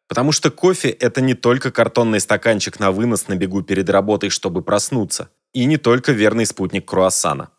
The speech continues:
Прежде всего, кофе — это главный безалкогольный напиток богемы, той самой, представители которой создают в искусстве все новаторское и прекрасное. Причем с точки зрения массовой культуры ситуация стала такой довольно давно, практически на первых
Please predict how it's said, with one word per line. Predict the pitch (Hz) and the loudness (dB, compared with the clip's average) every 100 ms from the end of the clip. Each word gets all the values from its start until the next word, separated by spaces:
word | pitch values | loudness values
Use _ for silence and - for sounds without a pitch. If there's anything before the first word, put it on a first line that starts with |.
| _ _ _ | _ _ _
Прежде | 170 208 165 | 2 4 2
всего, | 165 - 147 156 | 0 0 2 0
кофе — | - 175 175 147 | 2 0 2 0
это | - 127 123 | 0 0 0
главный | 95 104 135 156 143 | 0 4 4 4 0
безалкогольный | 117 107 110 110 98 139 135 | 0 0 2 0 2 2 2
напиток | 110 101 120 107 87 | 0 0 -2 -4 -2
богемы, | 85 92 78 110 85 71 _ _ - | 0 0 2 0 0 -6 _ _ -2
той | 120 107 | 2 2
самой, | - 147 180 175 | 2 4 4 2
представители | 165 113 - 120 117 113 107 | 0 -2 0 0 0 0 -2
которой | 95 101 - 175 156 | 0 0 2 2 2
создают | 123 110 90 110 113 | 0 -2 0 0 -2
в | 95 | -2
искусстве | 95 - 190 - 127 | -4 -4 -6 -2 -2
все | - - - | -2 -2 0
новаторское | 180 165 151 165 170 - 170 160 | 0 2 2 2 -2 0 0 0
и | - 95 | -2 -4
прекрасное. | 104 - 98 80 - 76 - _ _ _ | -4 0 0 0 -2 -8 -12 _ _ _
Причем | - 120 - 214 | -2 0 2 0
с | - | 2
точки | 185 - 160 | 0 0 -2
зрения | 147 180 175 | 2 2 2
массовой | 170 170 - 147 | 2 2 2 0
культуры | 139 156 139 214 214 | 0 -2 0 0 0
ситуация | - 139 143 175 185 165 | 0 0 2 2 2 2
стала | 139 - 160 170 | 0 2 2 2
такой | - 117 - 156 | 2 0 0 0
довольно | 120 107 120 123 110 | 4 4 4 2 4
давно, | 101 107 107 87 73 _ _ - | 4 4 2 -2 -4 _ _ -2
практически | 135 - 214 185 - 180 | 0 0 -4 -4 -2 2
на | 127 | 2
первых | - 147 175 170 - | 2 2 2 2 -2